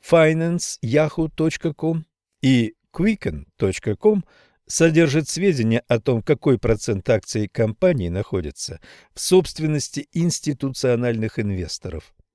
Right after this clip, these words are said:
Значение выше шестидесяти процентов с-, свидетельствует о том, что компания имеет недостаточно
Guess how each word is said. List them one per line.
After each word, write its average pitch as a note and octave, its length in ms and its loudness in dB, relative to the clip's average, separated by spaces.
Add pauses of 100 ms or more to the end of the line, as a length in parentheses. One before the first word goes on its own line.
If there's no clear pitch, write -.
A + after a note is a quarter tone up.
(420)
Значение C#3 760 2
выше C#3 420 0 (260)
шестидесяти E3 800 0
процентов E3 720 0
с-, - 160 -14
свидетельствует B2 1120 -4 (320)
о B2+ 160 6
том, D#3+ 220 0
что D#3+ 240 -2
компания D#3+ 640 2
имеет A2+ 440 0
недостаточно A#2+ 1080 0